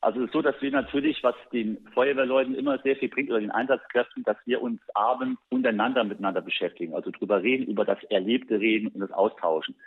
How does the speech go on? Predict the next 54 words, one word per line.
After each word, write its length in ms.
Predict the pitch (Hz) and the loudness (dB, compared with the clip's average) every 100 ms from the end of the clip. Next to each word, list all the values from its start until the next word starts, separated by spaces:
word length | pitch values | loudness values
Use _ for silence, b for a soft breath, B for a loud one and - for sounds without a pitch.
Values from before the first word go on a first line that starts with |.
| B B B B | B B B B
Äh, 100 | 104 | 0
das 120 | 107 | 0
ist 40 | 131 | 2
immer 140 | 131 | 2
ganz 260 | 120 113 - | 2 -2 -2
wichtig, 480 | 135 - 131 123 - | -2 0 -2 -2 0
äh, 420 | 113 110 110 107 | 2 2 2 -2
dass 140 | 113 | -2
man 140 | 110 107 | -2 -2
das 160 | 110 | -2
so 80 | 113 | -6
ein 80 | 104 | -4
bisschen 340 | 117 - 110 | -6 -4 -6
versucht, 400 | 110 98 127 127 _ - | -4 -4 -4 -4 _ -4
nicht 240 | 147 - | -4 -2
mit 160 | 226 - | -4 -2
nach 140 | 101 | 0
Hause 260 | 95 98 92 - | 2 0 -2 -10
zu 60 | |
nehmen. 340 | 85 76 - - B B B | -8 -8 -10 -18 B B B
Dann 280 | 113 123 131 | -2 -2 -4
gibt's 180 | 135 - | -10 -8
natürlich 460 | 123 - 135 127 | -6 -4 -4 -4
auch 320 | 120 123 120 - - | 0 2 0 -6 -12
viele 220 | 160 143 | -6 -4
Hilfsorganisationen, 720 | 135 - 135 135 123 - 135 | -4 -4 -6 -4 -6 -4 -6
es 60 | - | -4
sind 140 | 139 | -2
ja 80 | - | 0
eigentlich 260 | 123 131 - _ | -2 -4 -8 _
alle 240 | - 113 135 | 0 2 2
Hilfsorganisationen 640 | 123 - 110 110 113 101 | -2 -10 -8 -8 -8 -10
vor 120 | - | -4
Ort, 140 | 90 - | -4 -2
über 160 | 127 | -4
D 180 | 117 127 | -2 0
R 120 | 117 | -2
K, 300 | 110 113 120 | 0 0 0
T 200 | 117 123 | -2 -4
H 120 | 117 110 | -2 -2
W, 160 | 120 | -4
D 140 | 117 127 | -2 0
L 60 | |
R 100 | 123 | 0
G, 320 | 107 117 123 123 | -2 -4 -2 0
Johanniter, 680 | 127 123 123 120 123 117 B B B _ | 0 0 0 0 0 0 B B B _
der 80 | 123 | 0
P 300 | - - 135 | 0 2 4
S 100 | 135 | 4
N 180 | 123 117 - | 0 -4 2
V, 300 | 120 143 151 | 4 4 2
der 140 | 120 | -4
psychologisch-sozialen 880 | - 120 120 139 135 110 - 110 113 | -6 -6 -4 -4 -8 -8 -2 -2 -2
Notfallversorgung, 1040 | 131 _ 143 139 143 - 127 135 139 135 | -10 _ 0 0 -2 0 0 2 2 0